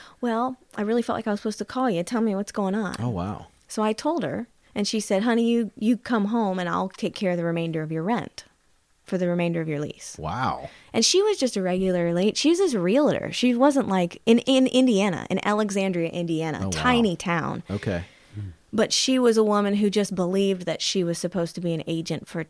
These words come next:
Speaker 1: change and healing in people's lives.
Speaker 2: Gosh, that's wild.
Speaker 1: So sh-,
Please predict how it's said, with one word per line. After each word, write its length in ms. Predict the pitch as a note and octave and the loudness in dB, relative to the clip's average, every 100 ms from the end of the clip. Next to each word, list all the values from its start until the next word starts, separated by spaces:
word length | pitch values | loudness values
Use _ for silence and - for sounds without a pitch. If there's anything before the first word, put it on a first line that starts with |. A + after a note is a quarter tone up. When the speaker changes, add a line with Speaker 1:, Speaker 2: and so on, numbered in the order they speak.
| - | -8
Speaker 1:
change 540 | - E3+ D#3+ E3 E3 - | -4 -2 0 -2 -4 -4
and 200 | E3 E3 | -4 -2
healing 420 | - G3 E3+ D#3 | 2 4 2 -2
in 100 | - | -6
people's 380 | E3+ - - - | -8 -8 -10 -8
lives. 500 | - - - - - | -8 -8 -10 -10 -10
Speaker 2:
Gosh, 320 | A2 A2+ - | -8 -10 -10
that's 240 | G#2+ G#2+ | -10 -10
wild. 420 | E2+ D#2+ F#2 F#2+ - | -8 -8 -8 -8 0
Speaker 1:
So 140 | |
sh-, 80 | G#3+ | 0